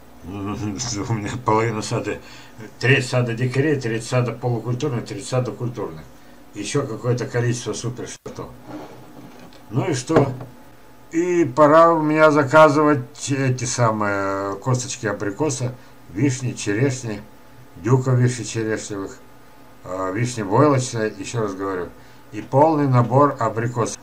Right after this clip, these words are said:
В этом году у меня абрикосов поменьше. Абрикосов у меня будет ведер двести.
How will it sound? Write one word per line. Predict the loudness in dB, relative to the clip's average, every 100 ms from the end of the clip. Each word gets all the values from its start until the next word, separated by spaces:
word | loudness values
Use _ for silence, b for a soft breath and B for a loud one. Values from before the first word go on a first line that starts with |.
| -8
В |
этом | -4 -4 -2
году | -2 -2
у | -4
меня | -4
абрикосов | -4 -4 -4 -4 -4 -8
поменьше. | -2 0 0 -4 -10 -14 -18 -20 -20 -20 -20 -20 -20 -20
Абрикосов | -20 -16 -12 -6 -4 -4 -8
у |
меня | -8 -6
будет | -4 -4 -4
ведер | -6 -2 -4 -4 -10
двести. | -6 -2 -2 -4 -12 -16